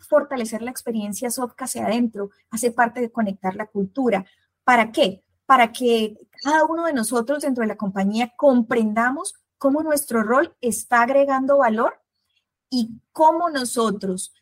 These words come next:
estamos en la capacidad para actuar de forma eficiente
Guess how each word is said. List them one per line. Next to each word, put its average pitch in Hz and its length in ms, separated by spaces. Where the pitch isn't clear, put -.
estamos 247 460
en 269 260
la 240 160
capacidad 226 720
para 226 180
actuar 214 320
de 196 100
forma 214 260
eficiente 277 800